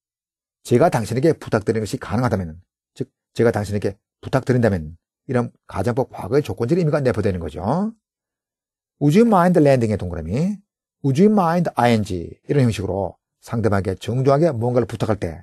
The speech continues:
즉 죄송하지만 뭐뭐 좀 해주시겠습니까? 이런 의미 하나의 구문으로 알아도 되죠. 참고로 would you mind ING에 대한 대답으로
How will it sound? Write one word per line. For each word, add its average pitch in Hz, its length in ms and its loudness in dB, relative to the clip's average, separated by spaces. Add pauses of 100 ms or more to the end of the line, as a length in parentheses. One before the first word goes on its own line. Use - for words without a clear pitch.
즉 - 160 -10 (480)
죄송하지만 117 540 2 (240)
뭐뭐 107 260 -2
좀 113 120 -4
해주시겠습니까? 143 760 -4 (280)
이런 170 180 0
의미 165 60 2
하나의 113 300 -2
구문으로 131 320 0
알아도 113 220 0
되죠. 90 500 -4 (1000)
참고로 101 560 0 (340)
would 143 220 2
you 214 100 6
mind 147 440 2 (260)
ING에 123 400 2
대한 113 160 2
대답으로 90 560 -4